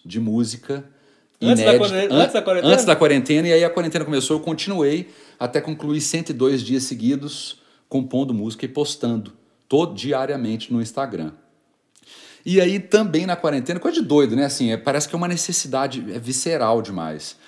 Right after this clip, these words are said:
Speaker 1: Eu fiz o Compondo ao Vivo, todas quartas-feiras, durante cinquenta e cinco semanas. Que é, eu abria a live, pegava meu violão, pedia que as pessoas presentes mandassem palavras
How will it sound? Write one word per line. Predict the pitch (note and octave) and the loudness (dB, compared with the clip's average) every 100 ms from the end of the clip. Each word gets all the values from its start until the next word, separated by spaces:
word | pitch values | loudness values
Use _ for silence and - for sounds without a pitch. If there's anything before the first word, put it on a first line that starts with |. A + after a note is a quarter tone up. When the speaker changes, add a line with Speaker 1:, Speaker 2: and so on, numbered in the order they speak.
| - _ | -20 _
Speaker 1:
Eu | A#2+ | -8
fiz | A#2 - C3+ C3+ | -6 -4 -6 -6
o | |
Compondo | C3+ C#3+ C3 B2 C3 C3+ | -8 -8 -8 -6 -6 -4
ao | D3 | -6
Vivo, | F#2+ G2+ F#2+ F2 _ _ _ _ - | -6 -8 -8 -12 _ _ _ _ -6
todas | C#3+ E3 D3 - | -4 -4 -6 -6
quartas-feiras, | A#2 A2 - - - A2 A#2+ | -4 -4 -6 -14 -10 -8 -8
durante | G#2+ A#2 A2+ A#2+ - _ | -6 -6 -6 -8 -14 _
cinquenta | - - D3 C#3 D3+ D#3+ | -10 -8 -8 -6 -8 -6
e | D3 | -8
cinco | A#2+ B2+ B2 _ _ _ | -8 -10 -10 _ _ _
semanas. | - C3 A2+ F#2+ E2+ C#2+ - - _ _ _ _ _ | -8 -6 -4 -6 -8 -10 -14 -18 _ _ _ _ _
Que | - A2+ | -4 0
é, | F2+ - - | 0 -4 -6
eu | F#2+ | -4
abria | F2 G#2 C#3+ | -2 -2 -2
a | |
live, | A2+ G2+ B2+ C#3+ | -2 -4 -6 -10
pegava | D3 A2+ G#2+ A#2 | -10 -6 -4 -2
meu | A#2+ | -4
violão, | G#2 G#2+ F2 F#2 | -4 -4 -4 -6
pedia | A2+ A2+ F#2 B2+ | -10 -12 -8 -8
que | C3 | -6
as | B2 | -8
pessoas | - G#2 G#2+ F2+ - - | -10 -8 -6 -8 -8 -12
presentes | - F#2 E2+ E2+ - - _ | -8 -8 -8 -10 -12 -18 _
mandassem | - G2+ G2 - F2+ | -10 -4 -4 -4 -6
palavras | G#2 F#2 E2+ G#2 C3+ D3+ D3+ - - | -4 -2 -4 -6 -8 -10 -12 -12 -14